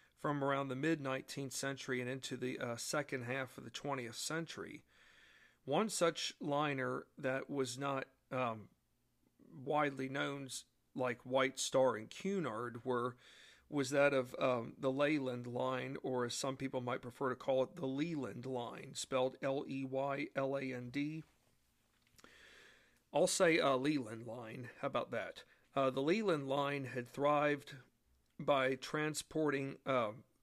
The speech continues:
cargo versus carrying, <coughs> pardon me, uh, passengers. In the summer of nineteen oh one, the Leland Line ordered the construction of a smaller ship.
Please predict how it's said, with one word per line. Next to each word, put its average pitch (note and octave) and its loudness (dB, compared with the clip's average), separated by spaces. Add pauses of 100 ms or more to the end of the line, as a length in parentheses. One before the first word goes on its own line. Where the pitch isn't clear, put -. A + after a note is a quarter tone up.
cargo G#2 2 (580)
versus C#3 2
carrying, D#3 2 (640)
<coughs> - 6
pardon D#3+ 8
me, C#3+ -2
uh, C3+ 2
passengers. B2 -4 (1700)
In D3+ 4
the D3 6
summer G3+ 4
of D#3 4
nineteen E3 2
oh D3 2
one, C#3+ 0
the C3+ -2
Leland D3+ 0
Line C3+ -2 (120)
ordered C#3+ 2
the C#3 -4
construction C#3 -2
of B2+ -2
a B2+ -2
smaller C3 0
ship. - -4